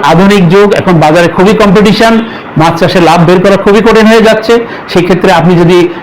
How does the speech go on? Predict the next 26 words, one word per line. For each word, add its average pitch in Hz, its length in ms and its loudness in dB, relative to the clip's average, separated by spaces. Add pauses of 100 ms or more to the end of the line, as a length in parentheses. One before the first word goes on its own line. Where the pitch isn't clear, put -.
(120)
আহ, 165 360 0
বুঝে 180 380 2
না 175 160 2
বুঝে 175 220 2
যদি 165 220 2
এইভাবে 160 460 2
অ্যাকোয়া 151 300 0
মেডিসিন 165 400 0
ব্যবহার 185 240 2
করতে 202 220 2
থাকেন 214 280 0 (320)
তাহলে 160 160 0
আপনার 156 280 0
উৎপাদন 156 420 0
খরচ 156 340 -2
অনেক 151 320 0
বেড়ে 175 180 2
যাবে, 220 360 2 (240)
আপনি 151 240 0
কম্পিটিশনে 156 640 -2
বাজারে 139 400 0
টিকতে 180 240 -2
পারবেন 160 280 0
না, 180 100 2
চাষে 165 340 -2
আপনি 185 280 0